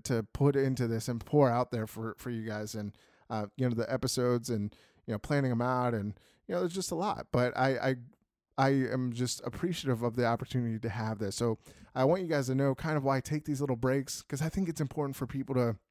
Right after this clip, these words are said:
take those breaks, to reassess yourself, uh,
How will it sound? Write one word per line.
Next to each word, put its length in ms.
take 200
those 200
breaks, 440
to 100
reassess 600
yourself, 560
uh, 200